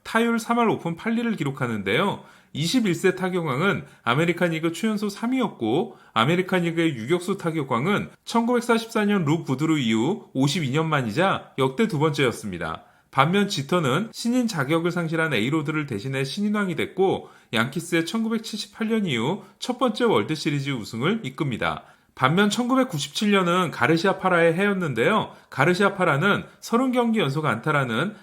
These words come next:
아메리칸 리그 신인 신기록과 함께 천구백팔십이 년 칼 리켄 주니어의 스물여덟 개를 넘어서는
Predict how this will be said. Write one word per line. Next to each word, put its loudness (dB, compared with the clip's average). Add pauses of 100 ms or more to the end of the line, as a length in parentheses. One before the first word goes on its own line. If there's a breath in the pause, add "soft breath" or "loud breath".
아메리칸 2
리그 -4
신인 -4
신기록과 -2
함께 0 (200 loud breath)
천구백팔십이 -2
년 -4
칼 -2
리켄 -2
주니어의 -2 (100)
스물여덟 0
개를 2
넘어서는 0